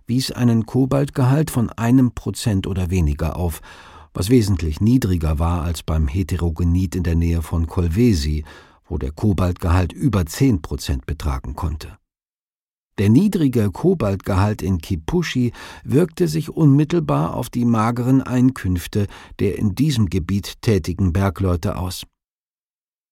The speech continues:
Nachdem ich das Gespräch mit Faustins Gruppe beendet hatte, boten mir zwei der Jungen, André und Kisangi,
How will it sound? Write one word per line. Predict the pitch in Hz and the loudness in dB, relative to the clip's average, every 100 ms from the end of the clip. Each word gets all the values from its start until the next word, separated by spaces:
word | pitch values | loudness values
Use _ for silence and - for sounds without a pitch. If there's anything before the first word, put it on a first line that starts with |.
| _ _ - | _ _ 2
Nachdem | 123 113 156 202 | 2 4 4 4
ich | 160 | 4
das | 165 - | 0 -2
Gespräch | 123 - 101 120 156 156 | -4 -4 -2 0 0 0
mit | 120 110 | -4 -4
Faustins | - 92 - 117 120 - | -6 -6 -2 0 0 -4
Gruppe | - 123 131 135 | -2 -2 0 -2
beendet | 104 85 107 113 131 143 | -4 0 0 2 -2 -6
hatte, | 131 156 156 - - - | -4 -4 -4 -14 -18 -6
boten | 135 160 156 147 | 0 0 2 2
mir | 139 131 | 4 2
zwei | - 123 123 156 | 0 0 2 2
der | 117 | 0
Jungen, | 90 92 104 120 131 - - _ - | 0 2 4 4 2 -2 -20 _ -4
André | 101 92 82 92 127 160 190 | 0 2 2 2 4 4 2
und | 78 92 - | 0 -6 -6
Kisangi, | - 92 110 123 117 139 170 | -6 -2 0 2 2 0 -4